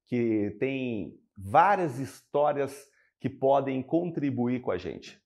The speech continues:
Como eu digo sempre, né, a sabedoria é vizinha do conhecimento. Hoje nós vamos ter como convidado no programa o nosso amigo Rafael Recidive. O Rafael, ele tem uma trajetória muito bonita,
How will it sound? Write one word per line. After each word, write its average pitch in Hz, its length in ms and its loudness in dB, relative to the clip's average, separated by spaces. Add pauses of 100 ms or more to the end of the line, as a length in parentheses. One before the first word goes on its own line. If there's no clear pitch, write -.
(440)
Como 117 800 0
eu 107 120 2
digo 110 360 -2
sempre, 147 560 -2
né, 143 360 -2 (320)
a 98 120 -6
sabedoria 117 920 0
é 113 80 0
vizinha 120 500 -2
do 123 120 -2
conhecimento. 95 680 -8 (560)
Hoje 190 480 4 (340)
nós 113 220 4
vamos 131 300 0
ter 131 200 0
como 123 220 -2
convidado 123 720 2
no 117 160 -2
programa 139 720 0 (420)
o 113 320 2
nosso 127 320 2
amigo 131 380 2
Rafael 127 480 4
Recidive. 117 640 -4 (460)
O 98 80 -10
Rafael, 131 800 4
ele 113 160 0
tem 117 140 -2
uma 135 140 0
trajetória 127 760 2
muito 143 480 0
bonita, 131 680 0